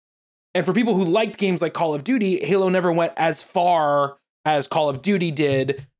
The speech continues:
So why would I go play Halo, you know, uh, which is, like, trying to do, like, a half step towards what I like already. So it was, it always, it never felt like it was, it,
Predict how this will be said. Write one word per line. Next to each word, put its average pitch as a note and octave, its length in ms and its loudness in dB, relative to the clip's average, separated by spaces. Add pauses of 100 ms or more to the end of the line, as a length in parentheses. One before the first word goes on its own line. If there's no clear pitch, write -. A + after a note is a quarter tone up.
So F#3 140 0
why E3 220 2
would E3+ 100 2
I E3 60 2
go D#3 160 0
play D3+ 160 0
Halo, C#3+ 640 0 (180)
you D3+ 140 -4
know, C#3 220 -2
uh, - 160 -4
which C#3 200 -2
is, C#3+ 140 -6
like, C#3+ 140 -2
trying D3 260 -4
to - 0 -
do, D3 80 -2
like, C#3 120 -2
a - 40 -2
half E3 400 -4
step - 340 -2
towards C#3 300 -4
what D3 100 -2
I C#3+ 140 0
like C#3 320 -2
already. G2+ 400 -6 (340)
So F#3+ 180 2
it F3 40 2
was, F#3 160 0
it G3 240 2
always, A3 320 2
it F3+ 200 0
never A3+ 220 2
felt A3+ 120 2
like - 160 -2
it D3+ 100 -6
was, E3+ 180 -2 (140)
it, F#3 140 0